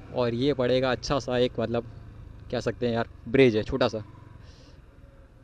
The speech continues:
भाई, ओ भाई, ओ भाई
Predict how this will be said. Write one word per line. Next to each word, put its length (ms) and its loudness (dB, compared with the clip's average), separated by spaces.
भाई, 260 -2
ओ 220 -2
भाई, 220 -4
ओ 140 -4
भाई 720 -4